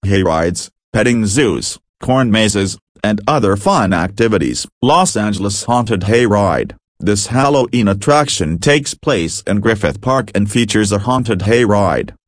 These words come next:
haunted maze, and other spooky experiences. The Seventeenth Door. This is a fully immersive haunted attraction in Fullerton that takes you through seventeen rooms of terror, with live actors and special effects.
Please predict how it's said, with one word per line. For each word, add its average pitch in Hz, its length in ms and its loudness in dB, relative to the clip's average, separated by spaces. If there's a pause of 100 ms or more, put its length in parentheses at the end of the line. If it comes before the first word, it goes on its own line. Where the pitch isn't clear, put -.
(140)
haunted 113 400 0
maze, 87 440 -2 (240)
and 104 240 -2
other 120 280 2
spooky 104 640 0
experiences. 104 920 0 (400)
The 107 120 0
Seventeenth 104 760 -2
Door. 95 420 2 (200)
This 160 260 0
is 104 140 2
a 117 80 2
fully 131 240 0
immersive 107 560 2
haunted 120 400 0
attraction 101 680 0
in 104 160 0
Fullerton 101 560 2
that 101 240 0
takes 107 340 0
you 107 120 2
through 98 260 -2
seventeen 110 680 0
rooms 92 400 0
of 95 240 0
terror, 107 400 2 (200)
with 92 240 -2
live 110 260 2
actors 104 460 0
and 98 200 -2
special 107 520 0
effects. - 640 -4